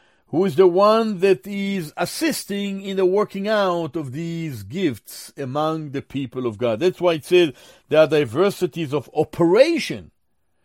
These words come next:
Diversity of operation, of working out. But it is the same God which worketh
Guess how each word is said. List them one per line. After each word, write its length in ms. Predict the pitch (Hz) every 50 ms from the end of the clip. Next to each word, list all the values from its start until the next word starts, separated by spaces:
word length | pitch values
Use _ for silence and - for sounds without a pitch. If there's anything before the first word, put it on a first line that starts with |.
| _ _ _ _ _ _ _ _ _ _ _ -
Diversity 540 | 101 117 110 147 208 233 - - 226 175 202
of 80 | 196 196
operation, 560 | 190 - - 190 190 233 269 226 175 190 175
of 140 | 156 117 127
working 600 | 143 156 175 202 220 233 226 - - 254 233 254
out. 600 | 277 302 311 277 196 120 95 - _ - - _ _ _ _ _ _ _ _ _ _ _ _ _ _ _ _ _ _ _ _ _ _ _ _ -
But 300 | 101 104 - - 147 160
it 140 | 190 147 143
is 180 | 170 151 117
the 120 | 113 131 120
same 440 | - - - 160 180 185 202 196 156
God 380 | 139 160 160 143 127 117 104
which 280 | 101 117 120 - - -
worketh 460 | 135 147 147 139 - 139 123 -